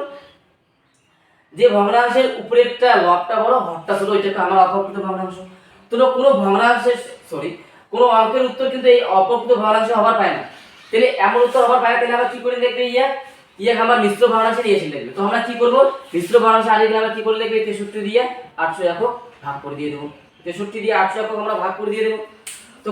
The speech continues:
কত হচ্ছে? একবার যাবে হচ্ছে তেষট্টি কে তেষট্টি। সাত তিন দশ, ছয় একে সাত হাতে এক,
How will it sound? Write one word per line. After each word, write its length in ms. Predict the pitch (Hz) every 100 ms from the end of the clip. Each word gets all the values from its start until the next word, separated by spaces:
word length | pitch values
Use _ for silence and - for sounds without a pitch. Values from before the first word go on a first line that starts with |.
| 220
কত 120 | 226 247
হচ্ছে? 320 | 247 247 247 247 214
একবার 200 | 208 226
যাবে 100 | 233 226
হচ্ছে 120 | 220
তেষট্টি 260 | 214 220 226
কে 60 | 233 220
তেষট্টি। 300 | 214 202 233 - - _ _ _ _ _ _ _ _ _ _ _ _ _ _ _
সাত 140 | 165 160
তিন 120 | 190 185
দশ, 120 | 190 190
ছয় 140 | 175 180
একে 120 | 185
সাত 120 | 180 180
হাতে 140 | 180 170
এক, 80 | 170